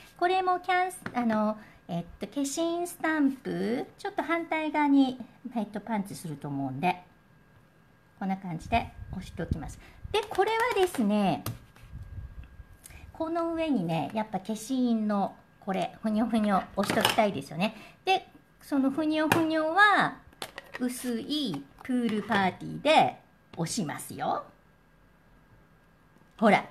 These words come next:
いい感じ。やっぱあれかな。カラーカードストックの上にスタンプしてるっていうのがいいと思うんですよ。ね。はい。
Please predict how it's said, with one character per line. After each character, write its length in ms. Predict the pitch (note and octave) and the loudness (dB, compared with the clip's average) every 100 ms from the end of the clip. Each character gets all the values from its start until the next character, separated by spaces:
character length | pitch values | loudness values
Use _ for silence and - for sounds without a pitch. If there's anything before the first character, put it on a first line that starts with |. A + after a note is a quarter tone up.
| - | -8
い 220 | G#3 A#3 | -6 -4
い 80 | A#3 | -4
感 420 | - A#3+ C4 B3+ F3+ | 0 2 4 2 2
じ。 1160 | A3+ D4+ C#4+ C4+ C#4 C#4 C#4+ C#4 C4+ A#3 G3 - - - - - | 2 4 6 6 6 4 4 4 4 2 0 -4 -14 -16 -6 0
や 140 | B3+ | 0
っ 40 | F4+ - A#4 G#4 | 0 4 6 6
ぱ 80 | C4+ | 4
あ 20 | |
れ 140 | D#4 | 2
か 160 | D#4+ F#4 | 2 2
な。 600 | F#4+ F#4+ F#4 E4 B3+ E3+ - - - | 4 4 4 4 2 0 -4 -10 -6
カ 140 | C#4+ | 0
ラ 40 | |
ー 0 | F#4 A4 A4 A4 G#4 G#4+ | 4 6 4 2 0 0
カ 60 | G#4+ | -2
ー 40 | |
ド 40 | |
ス 100 | G#4+ | -2
ト 160 | - G#4 | -2 -2
ッ 60 | G#4+ | 0
ク 40 | F4+ | 2
の 140 | E4 | 4
上 220 | D4+ D#4+ | 4 4
に 440 | C#4+ D4+ D4+ C#4+ F#3+ | 6 6 6 4 2
ス 60 | - | 2
タ 180 | E4 E4+ | 2 2
ン 80 | |
プ 160 | D#4 C4+ | 2 -4
し 80 | - | -2
て 160 | D4+ | 0
る 80 | D4 | 0
っ 40 | C#4+ | 0
て 200 | - B3+ | 0 0
い 260 | B3 B3+ | 2 2
う 40 | B3+ | 2
の 180 | A3+ G#3 | 2 4
が 480 | A#3+ B3+ A#3 F3 - - - _ _ - | 6 6 4 2 -4 -18 -20 _ _ 2
い 400 | B3 B3+ B3+ G#3+ | 8 10 10 8
い 40 | |
と 140 | - B3+ | 6 6
思 280 | G3+ A3 | 6 6
う 40 | A3 | 2
ん 100 | G#3 | 2
で 140 | F#3+ | 0
す 180 | - G#3 | 0 -4
よ。 760 | F#3+ F#3+ F#3 F3+ E3 D#3 D3 - - - - - - _ _ - _ - _ - | 0 4 4 4 4 2 0 -4 -10 -20 -20 -20 -20 _ _ -20 _ -20 _ -8
ね。 540 | E3 F3+ G3 A3+ B3 - - - | -4 -2 0 0 -2 -8 -20 -6
は 260 | A3 A#3 | 0 2
い。 100 | B3 | 2